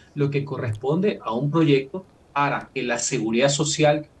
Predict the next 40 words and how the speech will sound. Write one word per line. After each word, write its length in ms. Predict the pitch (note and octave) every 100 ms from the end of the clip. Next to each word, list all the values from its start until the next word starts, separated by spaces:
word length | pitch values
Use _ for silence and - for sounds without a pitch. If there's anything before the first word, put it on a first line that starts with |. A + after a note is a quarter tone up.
| _
no 160 | C#3 E3+
esté 320 | D#3 - E3
supeditada 720 | - D3+ C#3 B2+ A2+ D3 D3+
a 20 |
los 160 | C#3+ C#3
antojos 460 | A2+ A2 C#3+ D3+ D3
de 100 | C#3
los 120 | A#2
gobiernos 480 | G#2+ A2+ C#3+ D#3+ C#3
de 160 | A2
turno 340 | - A3+ C4 A#3
y 80 |
que 100 | -
los 160 | A2 G#2+
fondos 360 | - E3+ D#3 C#3+
que 80 | A#2+
pertenecen 600 | A2+ A2 A2+ C3+ D#3 D3
a 40 |
los 120 | C3
afiliados 520 | A#2 A#2 B2 F3+ F#3 - _ - _ _
sean 640 | - - F3 F3+ F#3 F3+ _ -
respetados 680 | - D#3 G3+ G3+ B3+ C4+ A3+ - _
y 120 | E3+ C#3+
que 160 | B2+
puedan 520 | - B2+ B2 D3 C#3+ -
actuarse 480 | - A2 D3 A#2 -
con 240 | B2 A#2
transparencia. 560 | A2+ A2+ - G2+ G2+ - -
Son 160 | A3
dos 120 | A#3 -
proyectos. 440 | B3 D4+ - -
Ojalá 300 | D3 D#3+ G3
que 100 | G3+
esto 220 | G3 G3
pongan 300 | - F#3 G3
a 100 | F#3+
debatir 640 | D3 D3 B2+ - - A#3 A3+
a 100 | C#3+
la 140 | C#3
sociedad 480 | - C#3+ C#3 E3 E3